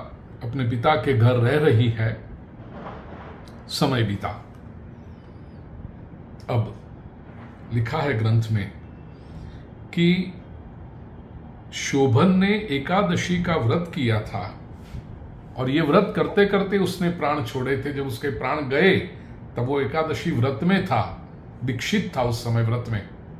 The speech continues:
जो उसका जन्म हुआ उस समय उसको मंदर पर्वत पर, मंदर पर्वत के शिखर पर देवताओं के जैसे एक सुंदर नगर का वो राजा बना।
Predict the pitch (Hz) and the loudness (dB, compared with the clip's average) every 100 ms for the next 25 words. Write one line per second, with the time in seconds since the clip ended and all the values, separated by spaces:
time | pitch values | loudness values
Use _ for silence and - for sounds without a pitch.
0 | - - - - - - - - - - | -16 -16 -16 -16 -16 -16 -16 -14 -16 -14
1 | - - - - - - - - - - | -16 -14 -14 -14 -16 -16 -16 -16 -12 2
2 | 160 190 - 170 117 131 185 185 117 104 | 6 6 6 4 4 4 6 6 4 2
3 | 113 - - - - - - - - - | 0 -6 -12 -16 -16 -16 -16 -16 -18 -18
4 | - - - - - - - - 180 - | -18 -16 -16 -16 -16 -16 -6 0 2 2
5 | 101 87 - - - - - - - - | -2 -2 -10 -14 -16 -16 -16 -16 -16 -16
6 | - - - 165 - - 196 220 226 - | -16 -14 -4 0 0 4 8 8 6 -4
7 | - - - - - 120 131 151 170 175 | -14 -16 -16 -14 0 4 4 4 6 8
8 | 233 - - 156 165 202 - - 202 226 | 6 4 2 2 4 4 2 -2 2 4
9 | - - - - - - 139 160 196 170 | 2 -8 -14 -16 -14 -4 2 6 6 6
10 | 160 190 - 202 - - - 190 226 226 | 4 4 4 2 2 0 2 6 6 6
11 | 233 247 - - - - - - - - | 2 2 -4 -12 -16 -16 -14 -14 -16 -16
12 | - - - - - - 120 160 196 196 | -16 -16 -16 -18 -14 -4 4 8 8 10
13 | 247 254 - 208 175 175 180 180 - - | 10 10 8 6 6 4 4 2 2 0
14 | 165 170 190 156 - 156 165 151 107 101 | 0 6 6 6 4 4 4 4 4 4
15 | 98 98 92 87 90 | 2 2 0 -2 -6